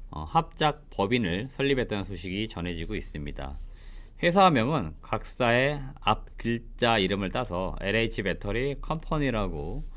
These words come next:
회사명을 짓고 공식 설립에 들어간 것으로 보이고요.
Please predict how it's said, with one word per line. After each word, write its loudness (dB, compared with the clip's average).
회사명을 -2
짓고 -8
공식 -6
설립에 0
들어간 -2
것으로 -6
보이고요. -6